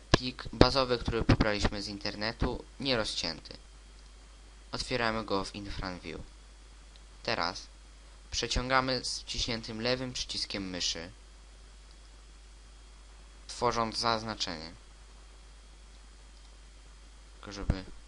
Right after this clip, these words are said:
nie, nie zaznaczyć tego lusterka.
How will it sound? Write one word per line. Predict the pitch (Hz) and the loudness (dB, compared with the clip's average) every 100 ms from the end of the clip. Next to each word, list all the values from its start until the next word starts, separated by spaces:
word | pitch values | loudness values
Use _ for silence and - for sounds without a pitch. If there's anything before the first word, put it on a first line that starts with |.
| - - 113 | -16 -14 -12
nie, | 98 95 95 - - | -8 -8 -8 -10 -12
nie | 92 98 | -12 -12
zaznaczyć | 95 98 95 - | -12 -10 -8 -8
tego | - 92 - 95 95 - - - - - - - - | -10 -12 -10 -10 -10 -14 -18 -18 -18 -18 -18 -18 -14
lusterka. | - - - 90 - | -10 -8 -6 -6 -8